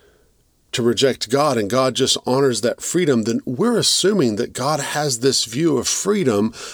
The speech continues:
where it makes sense to assign an absolute consequence to a choice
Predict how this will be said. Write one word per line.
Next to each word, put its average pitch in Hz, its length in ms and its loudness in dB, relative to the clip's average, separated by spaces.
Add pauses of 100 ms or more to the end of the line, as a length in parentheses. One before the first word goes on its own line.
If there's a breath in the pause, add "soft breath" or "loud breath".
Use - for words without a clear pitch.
(100)
where 113 400 0 (960 loud breath)
it 185 200 -2
makes 165 540 0
sense - 800 2 (220 loud breath)
to 131 180 4
assign 147 580 2
an 104 140 0 (160)
absolute 151 1200 2
consequence - 1120 -2 (1300)
to 123 200 2
a 104 60 0
choice 127 720 0